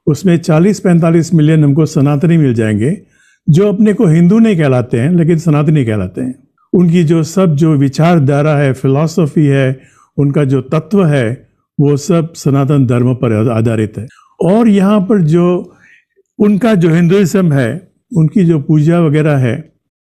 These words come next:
वो मेरे ख्याल से प्री वैदिक ज़माने से यहाँ पर है।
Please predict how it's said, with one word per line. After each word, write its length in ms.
वो 340
मेरे 300
ख्याल 300
से 240
प्री 320
वैदिक 360
ज़माने 480
से 200
यहाँ 200
पर 160
है। 300